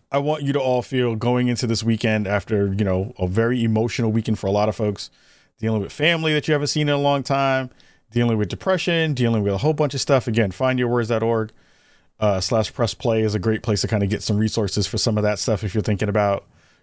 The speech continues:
you know, your place in the world and your place on this spinning rock in the universe.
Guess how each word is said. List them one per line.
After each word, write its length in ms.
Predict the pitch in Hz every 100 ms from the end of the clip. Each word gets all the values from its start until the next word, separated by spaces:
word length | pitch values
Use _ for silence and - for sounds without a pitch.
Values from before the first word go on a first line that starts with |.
| -
you 100 | 107
know, 380 | 101 95 92 -
your 320 | 117 104 113
place 300 | - 120 110
in 60 | 110
the 60 |
world 300 | 101 107 107
and 80 | 101
your 100 | 104
place 280 | - 110 -
on 80 | 110
this 120 | 107
spinning 360 | - 117 110 104
rock 280 | 104 107 110
in 80 |
the 80 | 107
universe. 580 | 107 117 123 143 143